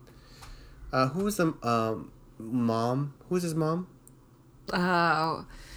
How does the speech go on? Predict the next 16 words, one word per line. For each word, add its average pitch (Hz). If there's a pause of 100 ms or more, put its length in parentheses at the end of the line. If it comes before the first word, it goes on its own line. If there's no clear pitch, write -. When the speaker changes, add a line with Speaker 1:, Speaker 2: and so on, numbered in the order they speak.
(340)
Speaker 1:
She- -
Speaker 2:
Freya? 269
Speaker 1:
Freya 175
Speaker 2:
Which 240
Speaker 1:
and, 131
Speaker 2:
is 202
Speaker 1:
uh, 226
Speaker 2:
not, 185
or, 190
uh, 113 (180)
you 165
know, 131 (140)
in 175
Speaker 1:
and 202
Speaker 2:
the -
Speaker 1:
oddly, 170